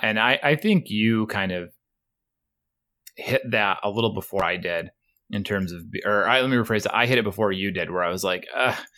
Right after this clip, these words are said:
I don't want to spend this much time thinking about this and dealing with this every week." And I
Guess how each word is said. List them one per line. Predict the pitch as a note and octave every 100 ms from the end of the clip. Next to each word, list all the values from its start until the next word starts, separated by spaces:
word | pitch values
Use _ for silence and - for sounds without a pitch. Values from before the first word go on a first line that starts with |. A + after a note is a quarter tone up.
| - - _ -
I |
don't | C#3+ A#2+
want | B2 B2
to | A#2+
spend | - A2
this | A2 A#2
much | G2+
time | - G#2+ G#2 G2+ F#2+ F#2+ -
thinking | B2 A2+ G#2+ G2+
about | F#2 F2+ E2
this | F2 E2+ -
and | F#2+ F#2
dealing | G2+ G2+ F#2+
with | F2
this | F2 -
every | E2+ D#2+ D#2
week." | E2 D#2
And |
I | F2+ F#2